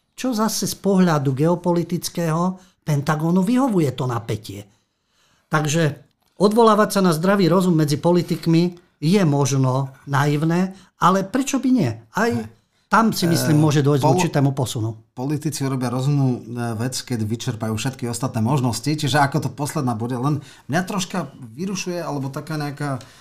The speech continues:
Speaker 2: pre mňa až naivná viera, alebo ničím nepodložená viera v to,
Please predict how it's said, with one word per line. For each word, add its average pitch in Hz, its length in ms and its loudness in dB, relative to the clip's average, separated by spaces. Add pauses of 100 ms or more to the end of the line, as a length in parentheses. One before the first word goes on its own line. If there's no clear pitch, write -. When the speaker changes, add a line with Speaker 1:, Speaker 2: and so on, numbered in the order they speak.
(240)
Speaker 2:
pre 127 80 -6
mňa 143 160 0
až 123 80 0
naivná 170 400 -2
viera, 151 400 -2
alebo 127 320 -2
ničím 127 560 -2
nepodložená 135 800 -4
viera 131 320 -4
v 131 160 -8
to, 123 80 -4